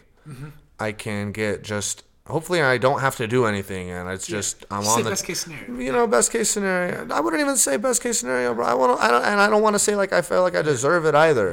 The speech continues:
Speaker 1: Yeah.
Speaker 2: I just feel like, I, in my opinion, I feel like that's what's right.
Speaker 1: Just fair scenario.
Speaker 2: I feel like that's fair.
Speaker 1: Yeah.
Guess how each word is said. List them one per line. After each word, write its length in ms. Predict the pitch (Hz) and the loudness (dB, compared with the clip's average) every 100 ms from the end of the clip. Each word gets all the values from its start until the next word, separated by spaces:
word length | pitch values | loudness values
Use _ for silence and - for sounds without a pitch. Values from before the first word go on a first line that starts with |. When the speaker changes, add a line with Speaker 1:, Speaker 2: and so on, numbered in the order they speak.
| 80 | -4
Speaker 1:
Yeah. 60 | - - | -16 -12
Speaker 2:
I 100 | - 175 | -6 -2
just 160 | 180 | 0
feel 120 | 196 | 2
like, 140 | 185 170 | 2 2
I, 120 | 160 | 0
in 280 | 185 165 151 | 0 -2 2
my 240 | 147 190 | 2 2
opinion, 520 | 196 180 185 190 202 185 | -2 0 0 2 2 2
I 100 | 165 | -2
feel 180 | 175 | 0
like 160 | 170 165 | 2 4
that's 220 | 160 151 | 2 2
what's 200 | 143 135 | 0 0
right. 280 | 110 101 76 | 2 0 0
Speaker 1:
Just 200 | 175 - | -6 -6
fair 160 | 196 170 | -6 -8
scenario. 300 | - 123 104 - | -8 -12 -14 -8
Speaker 2:
I 80 | 220 | -2
feel 100 | 247 | 0
like 100 | 220 | 0
that's 160 | 214 | -2
fair. 480 | - 196 196 107 65 | 0 2 4 2 0
Speaker 1:
Yeah. 140 | 165 | -10